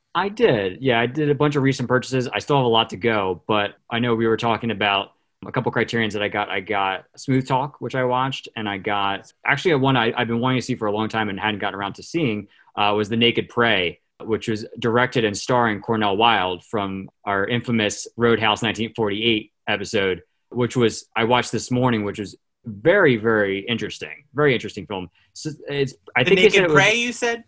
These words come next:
Speaker 1: The Naked Prey. It's, it's, I think it was touted as, it has some of the least, at the point at which it was released in nineteen sixty-five,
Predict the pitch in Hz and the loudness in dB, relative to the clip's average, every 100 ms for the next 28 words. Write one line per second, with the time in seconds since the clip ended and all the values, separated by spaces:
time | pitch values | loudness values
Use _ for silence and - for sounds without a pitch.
0 | _ 131 135 123 117 117 98 90 - 131 | _ 2 4 4 2 2 0 0 0 0
1 | - - - 131 - - - 120 214 247 | 0 -6 0 0 -2 -12 -4 0 0 0
2 | 185 - 165 147 127 - 107 127 - 131 | -4 0 4 4 4 0 -4 -2 0 2
3 | 120 113 113 131 165 - - 131 127 135 | 2 0 0 0 -2 -6 -6 -2 0 -2
4 | - 220 202 165 - 165 127 135 139 127 | 0 2 2 0 0 0 2 2 2 0
5 | 120 117 113 117 - 107 104 98 110 147 | -2 -2 -6 -8 -8 -4 0 2 2 0